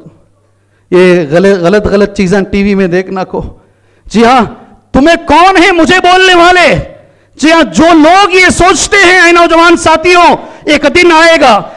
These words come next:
अल्लाह के दरबार में तुम खड़ोगे, ये लम्हे, ये seconds, ये वक्त तुमने कैसे गुजारा,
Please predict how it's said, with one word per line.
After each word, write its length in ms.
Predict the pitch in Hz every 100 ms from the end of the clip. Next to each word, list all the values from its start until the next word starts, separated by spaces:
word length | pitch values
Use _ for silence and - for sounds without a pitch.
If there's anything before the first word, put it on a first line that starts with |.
| -
अल्लाह 320 | 269 285 302
के 140 | 285 302
दरबार 440 | 294 302 320 320
में 120 | 311
तुम 180 | 302 285
खड़ोगे, 540 | - 330 359 349 302 190 - -
ये 100 | 247
लम्हे, 480 | 262 320 349 381 370 190 - -
ये 100 | 262
seconds, 600 | - 320 311 392 359 - - -
ये 100 | 277
वक्त 360 | 285 359 - 415
तुमने 380 | - 359 381
कैसे 400 | 349 349 381 403
गुजारा, 440 | 381 320 294 285